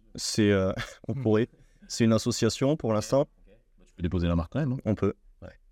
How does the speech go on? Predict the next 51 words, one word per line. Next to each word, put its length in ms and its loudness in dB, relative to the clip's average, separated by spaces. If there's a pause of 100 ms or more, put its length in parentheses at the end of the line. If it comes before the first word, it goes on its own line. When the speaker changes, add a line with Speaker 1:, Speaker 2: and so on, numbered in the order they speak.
Speaker 1:
Et, 280 2
euh, 360 2
et 40 2
du 120 0
coup, 140 -2
t'as 140 2
l'association 640 -2
O 60 -2
P 120 0
T. 240 -2 (500)
Donc, 320 0
il 40 0
y 40 6
a 60 6
les 120 0
textiles 360 -2
qui 100 -2
sont 160 -2
dessus, 460 0
la 120 4
rémunération 540 0
des 120 2
prestataires 420 -2
vidéo, 400 0
et 80 0
cetera. 480 0 (260)
Et 40 0
après, 200 0
le 220 4
coaching, 400 0
c'est, 220 0
euh, 260 0
chaque 200 -4
coach 200 -4
qui 120 -4
est 20 2
indépendant 480 2
et 40 2
qui 80 -6
reçoit 260 -2
son 120 -6
coaching 380 0
à 60 0
côté. 320 -10
Speaker 2:
Ok. 280 -4 (720)
Ouais, 100 -10
c'est, 760 -4
c'est, 180 -14
c'est 180 -6
intéressant. 420 -2 (580)
Euh... 880 0